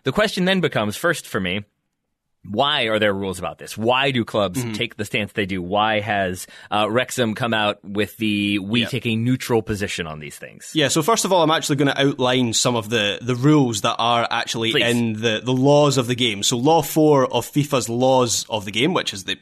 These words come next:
Speaker 2: the official title of, of that, uh, document,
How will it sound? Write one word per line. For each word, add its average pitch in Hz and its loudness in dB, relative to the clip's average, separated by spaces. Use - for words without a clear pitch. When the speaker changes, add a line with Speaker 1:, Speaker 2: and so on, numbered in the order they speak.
Speaker 2:
the 110 -4
official 104 -8
title 165 -2
of, 127 -2
of 120 0
that, 120 0
uh, 117 2
document, 175 0